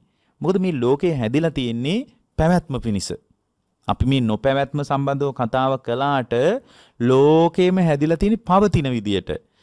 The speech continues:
ඒක එක්තරා විදියක පරිණාමීය ක්‍රියාවලියක්.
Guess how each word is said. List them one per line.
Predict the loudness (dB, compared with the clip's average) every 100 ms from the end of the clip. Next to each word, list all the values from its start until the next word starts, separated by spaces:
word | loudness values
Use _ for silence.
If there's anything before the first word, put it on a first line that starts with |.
| _ _ -2
ඒක | 0 2
එක්තරා | 0 0 0 2 0
විදියක | 0 -2 -2
පරිණාමීය | 0 2 4 2 0 -4 -8
ක්‍රියාවලියක්. | -6 0 2 2 0 -2 -4